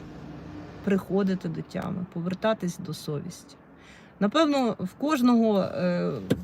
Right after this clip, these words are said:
з моїх слухачів в житті відбуваються різні ситуації, різні події. Кожен зіштовхувався з якоюсь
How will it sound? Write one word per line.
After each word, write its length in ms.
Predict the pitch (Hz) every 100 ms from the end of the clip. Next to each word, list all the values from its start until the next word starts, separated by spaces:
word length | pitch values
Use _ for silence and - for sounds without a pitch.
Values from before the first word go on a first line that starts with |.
| - -
з 140 | -
моїх 280 | 202 220 220
слухачів 600 | - 190 196 196 277 277
в 40 | 190
житті 540 | 190 185 - 220 202 - - - -
відбуваються 880 | 208 190 226 247 220 202 - 202 190 -
різні 760 | 185 185 208 220 180 165 151 139 170 - - - -
ситуації, 800 | - 185 226 277 311 - 208 185
різні 320 | 202 180 190
події. 640 | - 185 185 254 226 185 190 190 -
Кожен 380 | 262 262 214 180
зіштовхувався 920 | 185 - 202 185 175 165 - 160 160
з 80 | 165
якоюсь 600 | 165 185 165 151 -